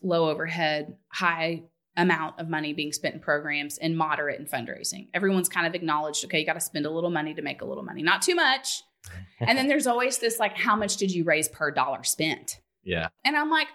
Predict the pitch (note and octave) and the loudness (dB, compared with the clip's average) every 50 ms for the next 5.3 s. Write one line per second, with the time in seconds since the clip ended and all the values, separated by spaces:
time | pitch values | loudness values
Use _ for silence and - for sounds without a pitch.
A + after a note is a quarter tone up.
0 | - - G#3+ B3+ A#4+ D5 D5+ F#4 C4 B3 D#4+ E4 D4 F4 E4 D#4+ E4 E4 E4 - | -2 0 0 2 0 -2 -2 -2 0 0 0 2 2 2 2 2 2 2 2 0
1 | E4 B3+ B3 C#4 C#4+ B3+ B3 A#3+ C4 D#4+ E4 C#4 B3 A#3+ B3 B3 A3 A3+ A3+ - | 2 2 2 2 2 2 2 2 2 2 2 2 2 2 0 0 0 -2 -4 -6
2 | - _ _ - - C#4+ B3+ B3 B3 A#3+ A#3+ A3 - - - D4 C4+ B3+ B3 A3 | -10 _ _ -2 2 2 4 4 2 2 -2 -4 -6 -2 2 2 4 4 4 2
3 | - - G#3 G3 F#3+ G#3 D#4+ D#4+ - - - - F#3 F#3+ F#3+ G3 G3 G#3 A#3 C#4+ | 0 0 -2 0 0 2 0 0 -2 -4 -4 -2 -2 -2 0 2 2 2 2 2
4 | D#4 F#3+ F#3+ G3+ A#3 - - E3+ D#3+ - - - - D3 - - - - - - | 2 2 2 2 0 0 -2 -6 -6 -6 -8 -10 -8 -6 -8 -6 -8 -8 -10 -10
5 | B1+ - - - E2+ - | -10 -6 -4 -6 -6 -6